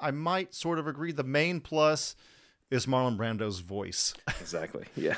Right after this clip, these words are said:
Speaker 1: Great
Speaker 2: <laughs>
Speaker 1: voice, iconic, you know, uh, you know, just really great. Um, but, uh, then again, yeah, to give, um, Lara a little bit more something to do, and,
Speaker 2: Mm-hmm.
Speaker 1: uh,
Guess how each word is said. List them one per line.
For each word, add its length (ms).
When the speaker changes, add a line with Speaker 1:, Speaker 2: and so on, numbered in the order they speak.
Speaker 1:
Great 360
Speaker 2:
<laughs> 0
Speaker 1:
voice, 560
iconic, 800
you 160
know, 440
uh, 760
you 220
know, 100
just 260
really 200
great. 380
Um, 360
but, 380
uh, 340
then 220
again, 340
yeah, 220
to 120
give, 520
um, 760
Lara 480
a 20
little 160
bit 140
more 320
something 320
to 80
do, 420
and, 220
Speaker 2:
Mm-hmm. 120
Speaker 1:
uh, 160